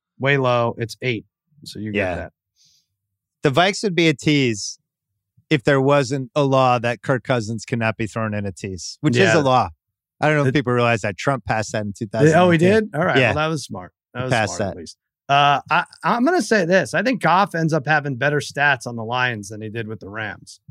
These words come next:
Speaker 2: It's possible.
Speaker 1: I think he's gonna have more. He's gonna pa-, have to pass so much more. Of course, I'll have a few more interceptions, but I think he's gonna,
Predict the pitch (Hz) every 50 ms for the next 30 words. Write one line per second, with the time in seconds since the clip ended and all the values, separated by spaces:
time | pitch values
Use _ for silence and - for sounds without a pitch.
0 | - _ _ _ _ _ _ _ _ _ _ _ _ _ _ _ _ _ _ _
1 | _ - 196 - - - 208 196 220 220 - - 113 98 95 139 165 226 233 269
2 | 185 - 220 185 160 143 123 123 135 143 160 175 175 147 143 147 151 180 175 160
3 | 123 - _ _ _ - - 185 208 160 165 196 214 214 - 202 147 - - 165
4 | 165 160 143 - - 170 165 175 170 156 139 - - 165 175 170 160 147 139 -
5 | - 214 196 160 180 170 160 156 135 127 - - 156 143 143 139 135 127 127 123
6 | 113 - - 139 139 139 - - 95 85 90 92 - 107 101 95 - _ _ _
7 | _ _ _ _ - 120 117 190 185 180 214 190 147 147 165 -